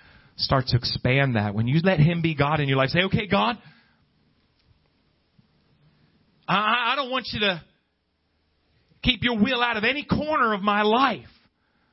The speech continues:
I want that, that word to speak to me directly, and I'm not afraid of it because you've been good to me, and everything that you have confronted me with and dealt with me about, it's been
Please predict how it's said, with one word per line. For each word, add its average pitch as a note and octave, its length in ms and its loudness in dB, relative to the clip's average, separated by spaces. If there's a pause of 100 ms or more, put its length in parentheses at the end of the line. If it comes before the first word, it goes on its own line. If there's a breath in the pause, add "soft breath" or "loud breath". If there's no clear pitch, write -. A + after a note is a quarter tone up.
(600 soft breath)
I G3 120 4
want C4 240 0
that, B3+ 160 0 (1200)
that A3+ 180 2
word B3+ 400 2
to G3 80 -4
speak - 540 -4
to A3 100 0
me A3 200 0
directly, G3+ 720 0
and E3+ 100 0
I'm F3+ 80 0
not A3 160 2
afraid G#3 400 0
of F3+ 100 2
it E3 100 -2
because E3+ 300 -2
you've F3 100 -2
been F3+ 200 -2
good G#3 240 2
to G3 80 -2
me, F#3 240 0 (240 loud breath)
and F3+ 120 -2
everything A#3+ 480 -2
that G#3+ 140 -2
you A3+ 200 2
have G#3+ 500 -2
confronted B3+ 540 2
me C4 140 0
with B3+ 380 0
and G3+ 180 -4
dealt B3+ 280 0
with A#3+ 120 -2
me B3 180 -2
about, B3 380 -2
it's F#3+ 140 -12
been G#3+ 260 -4